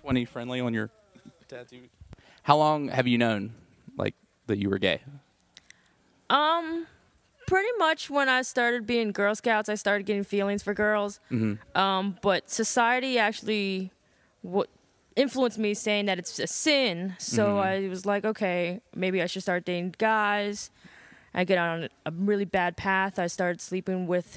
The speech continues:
Speaker 2: whoever, whatever, just to get high,
Speaker 1: Mm-hmm.
Speaker 2: too. Um, and then I also started cutting myself because I hated my body. I hated that these feelings were there, but society told me it's a sin.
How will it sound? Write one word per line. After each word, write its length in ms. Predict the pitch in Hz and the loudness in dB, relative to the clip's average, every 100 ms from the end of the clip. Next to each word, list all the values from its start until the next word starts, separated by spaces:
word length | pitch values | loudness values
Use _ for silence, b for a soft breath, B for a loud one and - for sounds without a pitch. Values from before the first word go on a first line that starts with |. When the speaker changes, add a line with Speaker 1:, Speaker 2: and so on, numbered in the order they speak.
| - | -4
Speaker 2:
whoever, 520 | 208 202 185 175 175 | 0 2 2 2 0
whatever, 540 | 165 175 185 180 170 175 | 0 0 2 0 0 -2
just 220 | 180 - | -4 -6
to 60 | |
get 140 | 156 143 | -4 -4
high, 440 | 180 170 170 185 - - | -2 0 0 -4 -10 -10
Speaker 1:
Mm-hmm. 220 | 107 113 | -8 -6
Speaker 2:
too. 520 | 104 220 196 190 190 185 _ | -2 0 2 0 -2 -6 _
Um, 340 | 160 156 156 156 | -6 -4 -4 -4
and 120 | 175 | -2
then 80 | 190 | -2
I 100 | 185 | 0
also 200 | 175 185 | -2 -4
started 260 | - 185 175 | -2 -2 -2
cutting 240 | 196 180 | -4 -2
myself 520 | 175 165 156 147 - - | -4 -4 -4 -4 -8 -10
because 260 | 170 170 | -6 -4
I 80 | 160 | -4
hated 340 | 156 196 196 | -2 -2 -2
my 140 | 175 160 | -2 -4
body. 420 | 165 160 160 170 B B B - | -2 -2 -4 -6 B B B -6
I 80 | |
hated 440 | 165 196 190 180 - | -2 0 0 -2 -2
that 380 | 180 170 160 - b b b - | 0 0 -4 -10 b b b -6
these 160 | 185 - | -4 -2
feelings 420 | 247 247 233 196 | 2 2 2 0
were 120 | 185 | 0
there, 380 | 180 208 208 190 | 2 2 2 0
but 140 | 190 185 | -2 -4
society 400 | 185 214 214 190 | 0 2 2 0
told 300 | - 208 208 | -2 -2 0
me 160 | 180 | -2
it's 120 | 160 | -2
a 40 | 160 | -4
sin. 540 | - 247 202 147 170 | 0 0 0 -2 -8